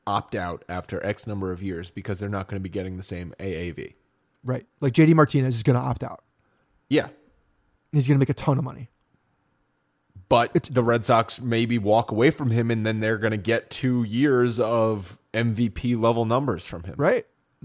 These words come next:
Speaker 2: I mean, no, it, I mean, honestly, that deal that the Red Sox made, that Dombrowski made, was fucking genius. And I, and I hate, as soon as I saw it and I saw the opt-out, I'm like, "God damn, that's gonna really work out well for them." That's, you know, these are gonna be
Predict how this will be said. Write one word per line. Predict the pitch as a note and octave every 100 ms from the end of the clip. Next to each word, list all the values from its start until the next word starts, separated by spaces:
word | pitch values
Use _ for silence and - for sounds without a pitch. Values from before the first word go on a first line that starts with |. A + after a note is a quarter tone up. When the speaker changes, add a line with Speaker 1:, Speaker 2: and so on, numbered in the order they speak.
| C3
Speaker 2:
I | F#3+
mean, | G3 E3+ - -
no, | D#3 A3 G3+
it, | C3+ _
I | F3
mean, | F#3+ F#3
honestly, | F3+ G#3+ - A3
that | C3+ F3+ G3 B2
deal | D3+ D#3 G3 A#3+ _ _ -
that | D3+
the |
Red | C#3+ D3+
Sox | F3 D#3 -
made, | D#3
that | C#3
Dombrowski | C3+ B2+ C#3 C#3+ D#3+
made, | C3+ C#3+ E3+ _ - -
was | C#3 A#2 - - _ -
fucking | - - C3+ G3 F3
genius. | C3 C#3+ B2+ C3 D#3
And | C#3+
I, | C#3+
and | D3+
I | C#3
hate, | B2+ D3+ - - -
as | D3+
soon | G#3 A3
as | A3
I |
saw | G#3+ F3 F3
it | G3+
and | E3
I | C#3
saw | A#2+ D#3+ E3+
the | D3+
opt-out, | D#3 - F#3
I'm | C#3
like, | B2+ A#2 _
"God | C#3 C3+ B2+
damn, | C3+ B2+ A2+ _ _ _ _
that's | A2+ D3+ E3
gonna | F3 C#3
really | A#2+ C3 B2+
work | B2+ A#2
out | B2+
well | B2+ C3
for | C3
them." | - - _ _ _ _ _ _ _
That's, | D#3+ D#3+ A3
you | G3+ D#3+ F3+
know, | D#3 D3+
these | B2+ F3 E3+ F#3
are | D3+
gonna | D#3
be | C#3+ C#3